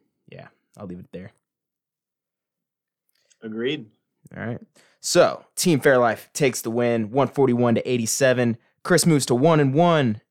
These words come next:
Speaker 1: Tim falls to one and one as well. Going into that one and one pot, that's gonna be so intriguing going into next week. The next game we had,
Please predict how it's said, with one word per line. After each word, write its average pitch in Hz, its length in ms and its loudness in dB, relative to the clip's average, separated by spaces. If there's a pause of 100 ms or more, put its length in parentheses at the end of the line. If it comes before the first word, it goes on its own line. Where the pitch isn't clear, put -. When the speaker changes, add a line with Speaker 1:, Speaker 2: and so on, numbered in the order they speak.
Speaker 1:
Tim 151 320 0
falls 92 580 -6 (160)
to 117 120 -6
one 101 440 -4 (360)
and 98 300 -4
one 101 400 -6
as 98 320 -14
well. 123 340 4
Going 113 300 0
into 104 160 -8
that 101 260 -2
one 170 220 4
and 131 140 4
one 120 200 0
pot, 110 400 -2
that's - 160 -16
gonna 104 140 -8
be 87 100 -12
so 120 360 2
intriguing 104 520 -4
going 104 260 -10
into 98 180 -12
next 101 280 -10
week. 98 240 -12 (480)
The 131 100 2
next 135 260 4
game 165 220 6
we 120 120 2
had, 90 400 -6